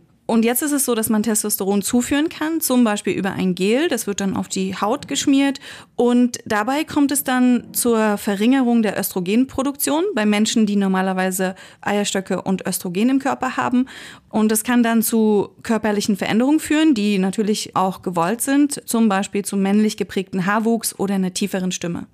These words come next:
Und es gibt auch Veränderungen des Fortpflanzungssystems, also zum Beispiel, dass sich die Menstruation ändert, weniger wird oder ganz ausbleibt.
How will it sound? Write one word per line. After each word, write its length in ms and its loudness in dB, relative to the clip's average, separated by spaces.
Und 160 2
es 140 0
gibt 240 -4
auch 160 0
Veränderungen 800 2
des 340 -4
Fortpflanzungssystems, 1300 -2
also 200 -2
zum 200 2
Beispiel, 380 0
dass 160 -6
sich 100 -4
die 120 -4
Menstruation 600 0
ändert, 520 2
weniger 500 2
wird 260 0
oder 220 0
ganz 320 -2
ausbleibt. 800 -8